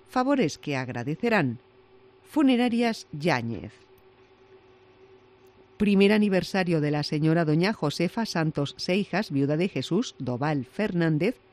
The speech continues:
de casa do carteiro de Cima de Vila, Franqueán o Corgo, que falleció el día diez de junio de dos mil veinticuatro a los ochenta años de edad,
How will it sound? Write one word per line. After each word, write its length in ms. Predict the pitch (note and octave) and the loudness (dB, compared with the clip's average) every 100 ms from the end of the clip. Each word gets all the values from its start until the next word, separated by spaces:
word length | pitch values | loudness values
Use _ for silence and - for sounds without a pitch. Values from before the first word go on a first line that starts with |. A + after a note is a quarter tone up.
| - - - | -20 -20 -8
de 160 | F3+ A#3+ | -2 0
casa 300 | F4+ - G#3+ | 0 -2 0
do 120 | D#3+ | 0
carteiro 540 | D#3+ D3 - F#3+ D#3+ | 0 -4 -2 -2 0
de 140 | C3+ C3+ | -2 -2
Cima 340 | - C#3 C3 | -2 -2 -2
de 100 | B2+ | -2
Vila, 400 | D3 G3 E3+ A3 | 0 0 0 -2
Franqueán 640 | - C3 A#2 A2+ D3 D#3 E3 | -6 -8 -8 -6 -4 0 0
o 100 | D3 | -2
Corgo, 400 | D#3+ D3+ E3 D#3+ - - - - - | -2 0 -2 -4 -12 -20 -20 -20 -2
que 140 | C4 | 0
falleció 360 | B3+ A#3+ A3+ C#4+ | 2 0 2 0
el 60 | |
día 140 | F#3+ E3+ | 2 0
diez 180 | D#3+ C3 | 0 -2
de 80 | |
junio 540 | C3 F#3+ G#3+ A#3+ D#4 - | -4 2 4 4 2 -2
de 180 | C#3+ A#2 | -6 -6
dos 180 | A2 C3 | -6 -2
mil 160 | D3+ C#3 | 0 0
veinticuatro 600 | B2 B2 - E3+ E3 F#3+ | -2 -4 -2 -2 2 0
a 40 | |
los 200 | E3+ C3 | 0 -2
ochenta 360 | B2 D3 C#3+ D3 | -4 -4 -2 0
años 280 | D3 D3+ D#3 | 0 0 2
de 80 | |
edad, 200 | F3+ F3 | 2 0